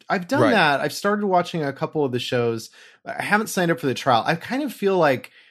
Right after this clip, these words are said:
Speaker 1: uh, at this point, I wanna wait a little bit until some of the current shows, the, the first season is completely r-, available before I sign up for the
Speaker 2: So
Speaker 1: trial.
Speaker 2: you can binge.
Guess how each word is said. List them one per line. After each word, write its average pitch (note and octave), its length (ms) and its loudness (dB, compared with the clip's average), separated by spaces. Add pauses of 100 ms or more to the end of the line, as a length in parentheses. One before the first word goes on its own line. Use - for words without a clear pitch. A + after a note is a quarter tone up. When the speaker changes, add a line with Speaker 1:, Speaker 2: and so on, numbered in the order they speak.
(220)
Speaker 1:
uh, C#3+ 320 4
at C#3 160 -4
this G3+ 160 0
point, F#3+ 280 -2
I D3+ 80 4
wanna F#3+ 260 2
wait C#3 480 0 (240)
a D#3+ 80 2
little G#3+ 300 6
bit A2+ 320 0
until D#3+ 340 2
some F#3 260 -2
of G3 60 2
the D3 80 0
current D#3 340 -2
shows, D3 600 0 (100)
the, B2+ 200 -8
the A#2+ 80 -8
first D3 340 -4
season C#3+ 320 -2
is B2+ 140 -4
completely B2+ 500 -4
r-, A#2 120 -6 (280)
available C3 720 -2 (220)
before A#2+ 300 -2
I A2 40 0
sign A2+ 300 -4
up G#2+ 100 -4
for - 120 -18
the F2+ 80 -12
Speaker 2:
So C#3+ 100 2
Speaker 1:
trial. A#2 80 2
Speaker 2:
you - 60 -4
can G2+ 140 -2
binge. G2 460 -2